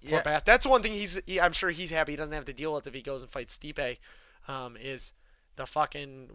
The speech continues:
Speaker 1: weigh-in jokes that people wanna throw at him. But,
Speaker 2: <laughs>
Speaker 1: um, by the way, that's one thing I wanna know. I know Stipe, or I'm sorry, I know D C usually walks around a little bit more at the heavyweight weight. Do you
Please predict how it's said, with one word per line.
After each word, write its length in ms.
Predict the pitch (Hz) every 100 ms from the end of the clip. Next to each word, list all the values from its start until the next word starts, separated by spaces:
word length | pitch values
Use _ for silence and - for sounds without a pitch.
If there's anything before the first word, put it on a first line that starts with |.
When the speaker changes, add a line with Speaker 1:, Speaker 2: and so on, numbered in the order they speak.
| 117
Speaker 1:
weigh-in 420 | 123 156 156 135 117
jokes 420 | 120 123 123 -
that 160 | 127
people 280 | - 127 123
wanna 200 | 131 127
throw 240 | - 131 127
at 60 |
him. 140 | 123 123
But, 220 | 127 123 - - - -
Speaker 2:
<laughs> 380 | _ - - -
Speaker 1:
um, 260 | 123 120 - - - - - - - -
by 160 | 196
the 60 | 247
way, 160 | 240 196
that's 220 | 202 -
one 140 | 180
thing 80 | 156
I 40 |
wanna 160 | 135 123
know. 100 | 120
I 80 | 156
know 120 | 202
Stipe, 540 | - 196 190 175 156 -
or 140 | 151
I'm 100 | 147
sorry, 180 | - 113
I 40 | 139
know 140 | 170
D 220 | 127 160
C 420 | 156 160 160 143 - - - - _ -
usually 760 | 180 226 202 208 190 180 - - _ _ - _ -
walks 360 | 143 180 175 160
around 300 | 160 156 143
a 40 |
little 180 | 147 147
bit 220 | 143 -
more 320 | 135 135 135 131
at 100 | -
the 80 |
heavyweight 560 | 113 135 135 127 127 110
weight. 320 | 123 135 156 - _ _ _ _ - - -
Do 80 |
you 160 | 147